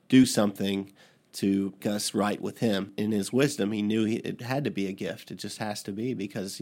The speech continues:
you know, no one can stand before him and say, "Well, I did this. I figured out the formula to be a righteous person. I figured out this formula to be holy before you, and I've done all these good things." You know, he takes us out of the equation, and he takes us from looking at ourselves and saying that we're good,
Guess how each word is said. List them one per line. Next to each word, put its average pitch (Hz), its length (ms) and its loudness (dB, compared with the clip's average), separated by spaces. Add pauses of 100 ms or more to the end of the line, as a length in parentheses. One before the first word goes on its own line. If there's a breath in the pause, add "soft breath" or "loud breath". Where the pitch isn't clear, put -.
(120)
you 104 140 -6
know, 104 140 -4
no 107 200 -2
one 107 140 -2
can 98 140 -12
stand 104 320 -6
before 104 340 -4
him 104 100 -2
and 98 100 -4
say, 104 400 -2
"Well, 120 140 0
I 104 120 2
did 104 240 -2
this. 98 300 -2
I 98 100 -2
figured 104 340 0
out 98 200 -2
the 101 80 -8
formula 98 640 -2
to - 80 -6
be 104 180 4
a 95 60 2
righteous 98 420 -4
person. 98 460 -6
I 95 80 -2
figured 101 320 -6
out 98 200 -4
this 98 160 -8
formula 101 560 -4
to 98 140 -12
be 104 420 -4
holy 98 320 2
before 98 400 -4
you, 101 340 -2
and 98 80 -2
I've 98 140 -6
done 104 180 -2
all 104 140 -2
these 98 220 -6
good 104 260 -2
things." 104 460 -4
You 107 80 0
know, 110 100 0
he 110 120 0
takes 123 360 0
us 117 180 -2
out 113 160 2
of 104 60 -2
the 104 100 0
equation, 98 580 -2
and 98 100 -6
he 98 80 -6
takes 104 340 -6
us 98 180 -2
from 104 200 -2
looking 104 260 0
at 101 120 0
ourselves 104 640 -2
and 98 100 -10
saying 104 320 -4
that 98 120 -4
we're 107 200 -2
good, 104 400 -2